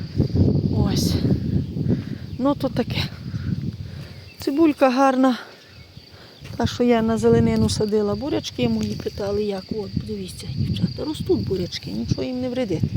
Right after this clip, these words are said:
Їх морози не взяли. Салат прорвала. Горох мій прекрасний. Тут моя м'ята прекрасна.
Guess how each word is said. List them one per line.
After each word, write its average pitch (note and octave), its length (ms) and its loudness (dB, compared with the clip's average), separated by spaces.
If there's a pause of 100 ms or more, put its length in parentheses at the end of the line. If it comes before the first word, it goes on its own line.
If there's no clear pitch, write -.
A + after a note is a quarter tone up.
(720)
Їх C#4 280 4
морози C4 360 4
не A#3+ 120 2
взяли. G3+ 320 4 (2500)
Салат B3 360 4
прорвала. A3+ 640 6 (1300)
Горох A3 380 6
мій C4+ 140 4
прекрасний. C#4+ 800 2 (1300)
Тут A3 120 -8
моя A3 260 0
м'ята C#4 380 0
прекрасна. C4+ 680 -4